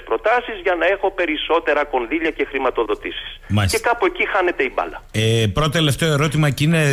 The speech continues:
Speaker 2: δικό μου. Κοιτάξτε, ε,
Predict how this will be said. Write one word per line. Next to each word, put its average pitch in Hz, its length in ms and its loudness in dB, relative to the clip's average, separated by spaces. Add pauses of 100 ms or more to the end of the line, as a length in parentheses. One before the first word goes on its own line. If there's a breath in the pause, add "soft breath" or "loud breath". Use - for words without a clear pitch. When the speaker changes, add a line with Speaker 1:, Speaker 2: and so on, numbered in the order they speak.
(160)
Speaker 2:
δικό 151 280 2
μου. 101 460 2
Κοιτάξτε, 123 560 0 (1000)
ε, 113 380 2